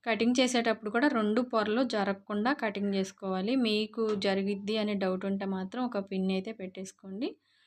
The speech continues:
ఇగో చూడండి, కటింగ్ చేసేసుకున్నాక చూస్తాను, మొత్తం సమానంగానే వచ్చిద్ది. ఇట్లా వచ్చిద్ది అనమాట నెక్ అనేది, కాలర్ అనేది. ఇప్పుడు దీనికి మనం, మనకి మిగిలిపోయిన క్లాత్ ఉండిద్ది కదా,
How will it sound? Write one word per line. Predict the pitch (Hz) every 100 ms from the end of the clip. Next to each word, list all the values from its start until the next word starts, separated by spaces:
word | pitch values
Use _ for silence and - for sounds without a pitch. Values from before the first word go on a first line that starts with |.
| _ _
ఇగో | 214
చూడండి, | 196 202 202 269
కటింగ్ | 240 190 190 196
చేసేసుకున్నాక | 196 196 190 - 185 185 220 262
చూస్తాను, | 202 196 - 220
మొత్తం | 220 190 - 233
సమానంగానే | 220 190 190 190 190 190
వచ్చిద్ది. | 180 - 185 190 302 233
ఇట్లా | 202 190
వచ్చిద్ది | 180 180 180 185
అనమాట | 185 175 214
నెక్ | 214 185 -
అనేది, | 185 185 214 453 - _ _ _ _ _ _ _ _
కాలర్ | 208 208 208
అనేది. | 196 185 190 359 - _ _ _ _ _ _ _ _ _ _ _ _ _ _ _ _ _ _ _ _ _ _ _ _ _ _
ఇప్పుడు | - 226
దీనికి | 220 226 214 294
మనం, | 359 240 226 240 - - - _ _ _
మనకి | 226 214 196
మిగిలిపోయిన | 202 196 220 226 233 233 214
క్లాత్ | 214 202 202 208
ఉండిద్ది | 202 196 196
కదా, | 196